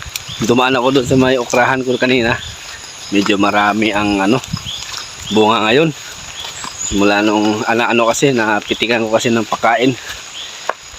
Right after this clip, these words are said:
Nabulungan ko ng potas yon. At saka lumaki ng, lumaki, tumaba yung bunga. Kasi nung nakaraang pitas ko, maninipis, payat. Kulang sa abono ba?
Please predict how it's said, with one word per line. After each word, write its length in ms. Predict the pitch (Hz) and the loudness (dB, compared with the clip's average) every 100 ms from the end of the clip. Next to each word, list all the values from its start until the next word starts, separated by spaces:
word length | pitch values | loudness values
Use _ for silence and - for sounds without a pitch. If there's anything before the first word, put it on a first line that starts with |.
| - - | -14 -8
Nabulungan 400 | 92 98 101 98 | -2 2 2 4
ko 80 | 104 | 2
ng 200 | 107 101 | 2 0
potas 320 | 107 - - 120 | 0 0 0 0
yon. 100 | 117 - - - - - - - - - - - - - - | 0 -2 -14 -14 -12 -12 -14 -16 -14 -16 -16 -16 -14 -12 -8
At 80 | - | -4
saka 500 | 104 110 104 104 104 | 0 4 4 4 4
lumaki 320 | 101 107 110 110 | 4 2 2 0
ng, 320 | 110 110 110 - - - | 2 0 -2 -6 -10 -2
lumaki, 340 | 110 107 110 95 | 2 2 0 -4
tumaba 340 | 123 117 117 113 | 2 2 2 0
yung 80 | 113 | 2
bunga. 260 | 110 120 117 - - - - - - - | 4 4 0 -8 -18 -16 -16 -16 -16 -10
Kasi 160 | 131 127 | -2 2
nung 140 | 117 | 2
nakaraang 320 | 113 117 117 113 | 4 4 2 0
pitas 260 | 117 113 | -2 -2
ko, 160 | - 123 | 2 2
maninipis, 800 | 113 110 110 113 156 147 - - | 4 4 4 4 2 2 -2 2
payat. 240 | 131 147 - - - - - - - 101 - 110 | 4 4 0 -10 -14 -14 -14 -14 -12 -12 -2 4
Kulang 240 | 113 117 | 4 4
sa 240 | - 117 113 | 2 2 2
abono 300 | 120 127 | 2 4
ba? 100 | 120 | 4